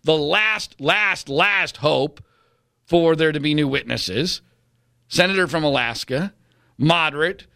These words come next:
somewhat mavericky, she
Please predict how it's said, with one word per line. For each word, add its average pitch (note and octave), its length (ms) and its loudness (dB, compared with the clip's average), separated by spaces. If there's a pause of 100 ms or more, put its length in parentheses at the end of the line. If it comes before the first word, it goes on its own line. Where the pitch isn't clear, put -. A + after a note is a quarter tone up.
(580)
somewhat F3+ 420 0
mavericky, C#3+ 840 -2 (720)
she A3 760 -4